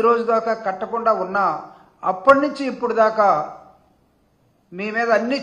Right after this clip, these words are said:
ఛార్జీలు వేస్తున్నాం, చేతనైన చోట చెప్పుకోండి అనే విధానంతో ఈరోజు మొత్తం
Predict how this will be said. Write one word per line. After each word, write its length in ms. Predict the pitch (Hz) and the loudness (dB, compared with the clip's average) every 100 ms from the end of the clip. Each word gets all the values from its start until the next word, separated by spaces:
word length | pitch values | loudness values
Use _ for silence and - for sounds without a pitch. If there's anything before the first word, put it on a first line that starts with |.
| 220 | 0
ఛార్జీలు 340 | 214 220 214 | 0 0 -4
వేస్తున్నాం, 420 | 202 - 185 196 254 - - - _ _ _ _ _ _ _ _ - | -6 -6 -2 0 0 -6 -16 -20 _ _ _ _ _ _ _ _ 2
చేతనైన 500 | 202 233 262 240 226 208 | 4 4 2 0 -2 -4
చోట 120 | 202 202 | -4 -4
చెప్పుకోండి 540 | 185 - 185 185 185 160 123 - _ _ - | -6 -6 -8 -4 -4 -4 -8 -18 _ _ -12
అనే 120 | 160 180 165 | -6 -6 -2
విధానంతో 500 | 175 233 226 196 185 196 175 151 - - _ _ 175 | 0 0 0 -4 -6 -4 -4 -6 -12 -20 _ _ -6
ఈరోజు 260 | 202 233 226 196 | -2 0 -2 -2
మొత్తం 280 | 220 - | -4 -2